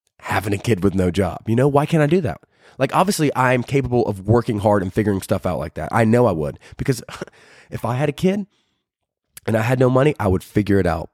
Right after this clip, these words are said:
no doubt in my mind. So if I'm capable of doing it, why am I not doing it right now? Why am I not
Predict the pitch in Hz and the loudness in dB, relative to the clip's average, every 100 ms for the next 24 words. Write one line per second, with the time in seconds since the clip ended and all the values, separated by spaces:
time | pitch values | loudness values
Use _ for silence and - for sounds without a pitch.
0 | _ 98 98 92 78 90 82 78 78 - | _ -2 0 0 -2 -4 -4 -8 -12 -20
1 | _ - 131 123 127 - 123 127 127 120 | _ 0 2 2 0 0 -4 0 2 2
2 | 95 95 107 139 - 82 90 113 117 113 | 2 2 2 2 -2 0 2 4 2 2
3 | 87 98 92 90 80 73 73 67 _ _ | 0 0 0 -2 -4 -6 -10 -12 _ _
4 | _ _ _ _ _ _ _ _ _ _ | _ _ _ _ _ _ _ _ _ _
5 | _ _ _ _ _ _ _ 101 127 156 | _ _ _ _ _ _ _ -4 -2 0
6 | 156 151 131 - | 0 0 -2 -4